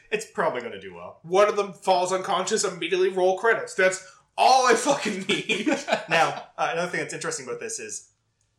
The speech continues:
Speaker 1: usually the main character that we follow through a movie is the one who ends up saving the day. So does that mean Cole's gonna be the one that ends up winning the tournament at the end?
Speaker 2: I mean, almost definitely. Like, that's my interpretation. If we're following Cole,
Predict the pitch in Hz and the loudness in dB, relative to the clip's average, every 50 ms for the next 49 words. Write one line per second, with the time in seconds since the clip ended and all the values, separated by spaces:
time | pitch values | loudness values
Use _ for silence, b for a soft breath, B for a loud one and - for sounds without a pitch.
0 | _ _ _ _ _ _ _ - 160 220 240 247 254 214 190 180 185 180 160 151 | _ _ _ _ _ _ _ -6 -6 -4 -2 -2 -2 -2 0 0 0 -2 -2 -4
1 | - - 165 175 170 170 - 135 120 107 107 113 127 - 123 120 - - 175 190 | 0 2 2 2 2 0 -4 -6 -6 -6 -8 -8 -12 -14 -14 -14 -6 0 2 2
2 | 196 - 143 - - 127 117 113 110 107 92 104 101 104 - 123 120 127 135 135 | 2 2 -2 -6 -12 -14 -12 -12 -14 -14 -14 -14 -14 -12 -12 -12 -10 -10 -12 -10
3 | 127 123 123 120 123 - - - 120 107 113 110 107 110 139 139 120 101 90 - | -8 -8 -10 -10 -10 -10 -10 -10 -10 -10 -14 -16 -8 -2 -2 0 0 -2 -4 -10
4 | - _ _ _ _ _ _ - - 131 123 147 147 143 139 120 120 - - 160 | -16 _ _ _ _ _ _ -18 -16 -8 -4 -4 -4 -4 -6 -10 -12 -10 -8 -6
5 | 160 170 160 147 156 156 139 143 131 131 131 135 131 131 147 127 123 120 123 - | -4 -4 -4 -6 -8 -8 -8 -8 -8 -8 -8 -8 -8 -8 -10 -10 -10 -12 -14 -16
6 | - _ _ _ 127 127 135 131 127 127 117 110 - 135 135 139 143 147 151 147 | -18 _ _ _ _ -12 -12 -12 -12 -14 -16 -14 -10 -10 -8 -8 -8 -10 -12 -12
7 | 151 156 160 170 190 - _ _ _ _ _ _ _ _ _ - 180 202 202 220 | -12 -12 -12 -12 -14 -16 _ _ _ _ _ _ _ _ _ -6 -6 -4 -4 -4
8 | 214 214 214 208 196 - _ _ _ _ _ _ _ _ _ _ _ _ _ _ | -6 -6 -8 -12 -16 -20 _ _ _ _ _ _ _ _ _ _ _ _ _ _
9 | _ _ _ 190 _ _ _ _ _ _ _ - - 202 202 208 208 202 196 185 | _ _ _ -20 _ _ _ _ _ _ _ -2 2 4 6 6 6 4 2 2
10 | 180 - 185 170 135 120 - - 135 - - - - 147 147 151 156 156 151 147 | 0 0 0 0 0 -2 -4 -10 -14 -16 -14 -10 -10 -8 -6 -4 -4 -4 -2 0
11 | 185 175 175 175 175 - - - - - - 196 180 175 175 165 160 151 147 147 | 2 2 2 2 0 -4 -8 -8 -10 -12 -14 -14 -4 -2 0 2 2 0 -2 -6
12 | 156 147 131 - 123 127 - - 135 135 143 156 165 156 - 190 185 202 202 190 | -8 -10 -10 -12 -12 -12 -12 -12 -12 -12 -8 -6 -6 -2 2 2 4 4 4 2
13 | 175 180 - 170 170 160 156 151 151 b | 0 -2 -6 -4 -4 -2 -2 -2 -4 b